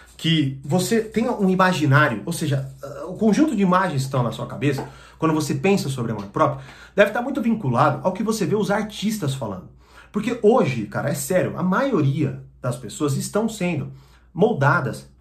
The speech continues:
pelos artistas. E eu até quero pegar um, é, um exemplo recente que vai, é, é, vai assim, vai concretizar tudo que eu quero explicar pra vocês assim, aqui, né?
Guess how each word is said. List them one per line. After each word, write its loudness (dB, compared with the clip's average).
pelos 2
artistas. -4
E 4
eu 8
até -2
quero 2
pegar 2
um, 0
é, -2
um -2
exemplo 2
recente 2
que -4
vai, -2
é, -6
é, -4
vai -2
assim, -2
vai 0
concretizar 2
tudo -6
que -6
eu 0
quero -2
explicar -4
pra -4
vocês -6
assim, -10
aqui, -6
né? -4